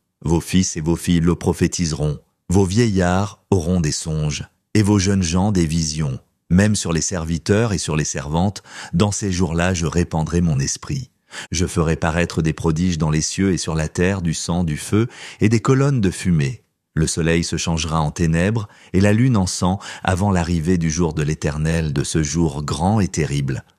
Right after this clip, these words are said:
Alors quiconque invoquera le nom de l'Éternel sera sauvé.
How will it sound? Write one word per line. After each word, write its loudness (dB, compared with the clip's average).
Alors 4
quiconque 2
invoquera 2
le 2
nom 4
de 0
l'Éternel 2
sera -2
sauvé. -4